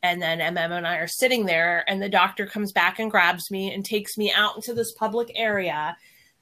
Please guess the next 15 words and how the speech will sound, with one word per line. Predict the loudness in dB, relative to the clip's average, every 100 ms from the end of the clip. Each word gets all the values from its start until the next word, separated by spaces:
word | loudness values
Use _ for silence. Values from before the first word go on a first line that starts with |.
| -4
And | 0
there's | 2 0 0
a |
big | -2 -2
computer | -4 -6 -2 0 2
monitor | 2 0 -2 -4 -2
there, | 0 2 2
and | 2
there's | 0 -2
an | 0
x-ray | 0 0 0 2
up | 0
on | -4 -6
the |
monitor. | -8 -8 -8 -6 -2 -4